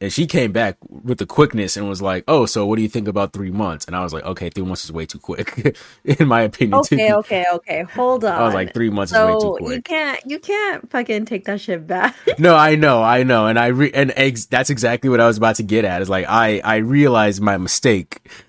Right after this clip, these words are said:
Speaker 1: uh, the moment she came at me <laughs> with something that's, that I was kinda like, "Whoa, that, that doesn't sound right. <laughs> That doesn't sound right at all." Okay, so maybe there is a little bit of time to moving in and everything.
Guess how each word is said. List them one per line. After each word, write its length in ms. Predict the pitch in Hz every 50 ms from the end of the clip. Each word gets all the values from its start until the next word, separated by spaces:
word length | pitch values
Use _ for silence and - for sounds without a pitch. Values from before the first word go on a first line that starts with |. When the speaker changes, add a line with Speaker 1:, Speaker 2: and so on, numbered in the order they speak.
| _ _ -
Speaker 1:
uh, 300 | 117 110 104 101 98 95
the 180 | 98 117 117
moment 360 | 117 120 123 120 117 110 98
she 220 | - - 117 110 101
came 300 | - - 143 123 113 117
at 180 | 120 117 113 113
me 160 | 117 117 139 -
<laughs> 60 | -
with 140 | 156 143 -
something 420 | - - 156 135 113 - 160 147
that's, 300 | 110 123 117 - - - - - - - - - -
that 140 | 131 123
I 100 | 120 127
was 160 | 123 127 123 110
kinda 240 | - - 143 127 117
like, 180 | 110 107 104 92
"Whoa, 300 | 92 98 98 90 90 90
that, 200 | 98 107 101 80
that 140 | 107 113 104
doesn't 280 | 98 90 76 85 87 -
sound 260 | - 104 101 101 101
right. 280 | 98 101 98 98 139 - -
<laughs> 80 | - -
That 200 | 175 160 - -
doesn't 320 | 156 143 139 139 - 151
sound 320 | - - - 160 131 135 147
right 240 | 139 120 107 101 98
at 80 | 98
all." 220 | 107 101 92 95 101
Okay, 240 | 107 - 98 98 90
so 240 | - 90 87 85 - - - - - - 143
maybe 240 | 156 165 160 160
there 180 | 151 151 143 143
is 100 | 147 123
a 40 | 131
little 220 | 127 127 123 120 110
bit 160 | 107 113 110
of 80 | 107
time 320 | - - 104 98 98 95 90
to 60 | 90
moving 320 | 90 87 87 80 80 76
in 80 | 76 78
and 120 | 76 71
everything. 540 | 69 64 69 69 71 - 71 67 65 71 -